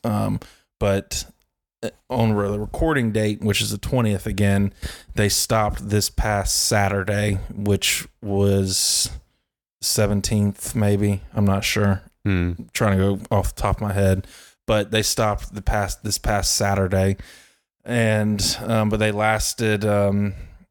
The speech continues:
Speaker 1: eleven days, twelve days, I think. Um, and four years ago, it was the exact same amount of days, you know, that they lasted. Um, and I don't know what it is. Um,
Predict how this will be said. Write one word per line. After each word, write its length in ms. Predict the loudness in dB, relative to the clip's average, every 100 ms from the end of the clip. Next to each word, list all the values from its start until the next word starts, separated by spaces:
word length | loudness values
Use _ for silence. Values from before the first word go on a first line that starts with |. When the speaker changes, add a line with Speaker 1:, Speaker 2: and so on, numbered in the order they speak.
| -6
Speaker 1:
eleven 420 | 0 0 2 0
days, 560 | 2 2 0 -2 -4 -6 -10 -12 _
twelve 300 | -4 -2 0
days, 520 | 0 2 0 -2 -6 -8 _
I 60 | -8
think. 440 | -2 0 0 -4 -8 0
Um, 420 | 2 2 2 0 _ _ _ 0
and 240 | 0 0
four 260 | 0 0 2
years 280 | 2 0 0
ago, 180 | 0
it 20 | 2
was 200 | 0 0
the 60 |
exact 520 | 0 0 0 0 -2 _ -16 -4
same 460 | -2 2 2 2
amount 320 | 2 2 2 2
of 60 |
days, 640 | 2 2 2 0 0 -2 -4 -2
you 100 | 2
know, 340 | 2 2 -2 -4
that 380 | -2 2 2 0
they 240 | 0 2 2
lasted. 760 | 2 2 0 -2 0 0 -2 -2
Um, 460 | 2 2 4 2 0 _ _ _ _ _ _
and 500 | 0 2 4 2 0 -4 -2
I 80 | 0
don't 120 | 2
know 160 | 2
what 160 | 2 2
it 120 | 2
is. 460 | 2 2 0 -4 -4
Um, 580 | 0 2 2 2 0